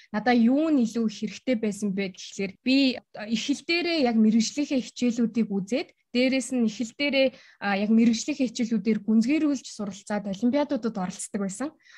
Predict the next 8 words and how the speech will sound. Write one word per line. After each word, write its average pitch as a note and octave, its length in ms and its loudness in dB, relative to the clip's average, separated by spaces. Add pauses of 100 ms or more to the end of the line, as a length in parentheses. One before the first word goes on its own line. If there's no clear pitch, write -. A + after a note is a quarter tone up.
(160)
А, G#3 80 -2
тэгээд C4+ 480 -2 (240)
Америкт C4+ 480 2
очиход - 400 -8 (160)
би D#4+ 160 4
хэрвээ C4+ 400 0
тэр D4+ 160 -2
номыг A#3+ 480 2